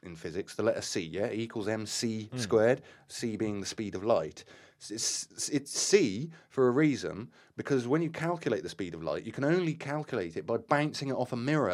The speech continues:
Speaker 1: and measuring the time it takes to come back.
Speaker 2: That's the only way of
Speaker 1: Yeah.
Speaker 2: measuring it. Mm.
Speaker 1: Because s-, light travel, electricity travels at the speed of light. So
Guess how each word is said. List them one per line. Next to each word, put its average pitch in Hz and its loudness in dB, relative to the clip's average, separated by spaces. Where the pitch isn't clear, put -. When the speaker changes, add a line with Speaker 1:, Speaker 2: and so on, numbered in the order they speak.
Speaker 1:
and 104 -6
measuring 117 0
the 110 -6
time 110 -6
it 98 -12
takes 104 -6
to - -16
come 110 -8
back. 127 -2
Speaker 2:
That's 120 -4
the 131 4
only 127 4
way 120 4
of 110 -4
Speaker 1:
Yeah. 143 6
Speaker 2:
measuring 101 -4
it. 82 -12
Mm. 107 -12
Speaker 1:
Because 139 -2
s-, - -10
light 156 6
travel, 135 0
electricity 147 0
travels 113 -4
at 107 -10
the 107 -8
speed 120 -4
of 110 -8
light. 135 -2
So 117 2